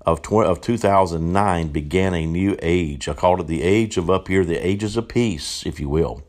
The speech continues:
We're ten years into that, and I'm gonna celebrate for a month there as we began the, the, the, uh, the second decade now,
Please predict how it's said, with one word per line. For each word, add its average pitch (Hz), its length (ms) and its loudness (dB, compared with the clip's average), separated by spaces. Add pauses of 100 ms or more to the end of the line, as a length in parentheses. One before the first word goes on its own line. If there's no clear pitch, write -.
(440)
We're 104 120 4
ten 139 340 2
years 107 280 0
into 104 260 0
that, 76 240 0
and 60 100 -6
I'm 82 160 -2
gonna 92 200 0
celebrate 95 640 2
for 85 120 2
a 78 100 2
month 87 560 0 (380)
there 78 340 0
as 80 180 -2
we 78 60 -4
began 85 500 0
the, 80 260 -4 (280)
the, 80 160 0
the, 80 320 -2
uh, 73 240 -2
the 82 180 0
second 95 480 0
decade 87 500 2
now, 64 360 -4